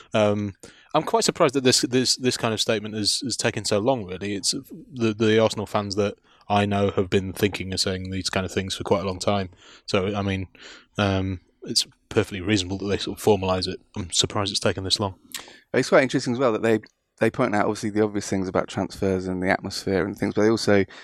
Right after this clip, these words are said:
Speaker 2: they also come out against the Super League as well and say, you know, football, you know, we don't want endless kind of Super League games that, that mean nothing. So, um, as you say, yeah, very erudite, and, you know, I'm sure a lot of fans of other clubs would kind of empathise as well.
Speaker 1: With the Super League thing, are they,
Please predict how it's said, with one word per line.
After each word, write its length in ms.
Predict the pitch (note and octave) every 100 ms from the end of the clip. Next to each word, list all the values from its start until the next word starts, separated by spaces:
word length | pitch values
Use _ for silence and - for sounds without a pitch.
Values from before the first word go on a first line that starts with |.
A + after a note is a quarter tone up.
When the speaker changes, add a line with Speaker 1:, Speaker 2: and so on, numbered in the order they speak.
| - -
Speaker 2:
they 100 | G#2
also 180 | G#2 G2+
come 160 | - G#2+
out 100 | F#2+
against 260 | F#2 F#2
the 60 | F#2
Super 320 | - G#2+ -
League 200 | F2+ -
as 100 | G2
well 160 | G2+ F#2
and 100 | F#2+
say, 200 | - F#2+
you 60 |
know, 100 | F#2
football, 560 | F2+ G#2 - F#2+ F2+ - -
you 60 |
know, 60 | F#2+
we 100 | G2
don't 160 | G2+ G2
want 160 | F#2+
endless 400 | F#2+ F#2+ F#2+ F#2
kind 200 | - G2
of 120 | F#2 F2+
Super 400 | - G2+ - F#2+
League 180 | F#2
games 420 | F#2+ F#2 F2+ F#2 -
that, 180 | F#2+ - _
that 320 | - - F#2+
mean 240 | G#2 G2 G2
nothing. 400 | G2+ - - -
So, 320 | - G2+ G2+ - - - -
um, 280 | - G2+ G2
as 160 | G#2+ G#2
you 80 | G#2
say, 160 | A2+
yeah, 140 | G#2+ G2
very 180 | G#2+
erudite, 460 | G2+ G#2 F#2+ G2+ G2
and, 360 | G2+ G2 - - -
you 160 | G2+
know, 120 | G2+
I'm 220 | G2+ G#2 - _ _
sure 220 | - A#2
a 40 | G#2+
lot 160 | A2
of 80 | A2
fans 320 | - G#2 F#2+
of 80 | G2
other 180 | G#2 G#2
clubs 300 | - G2 -
would 240 | G2 F#2+
kind 140 | - G2
of 80 | F#2+
empathise 500 | G#2 - - F#2+ F#2+
as 80 |
well. 220 | G#2 G2 -
Speaker 1:
With 120 | D3+
the 40 |
Super 320 | E3+ F#3+ F#3 C3+
League 140 | G2
thing, 180 | G#2 G2
are 80 | G2+
they, 360 | B2 A#2 G2+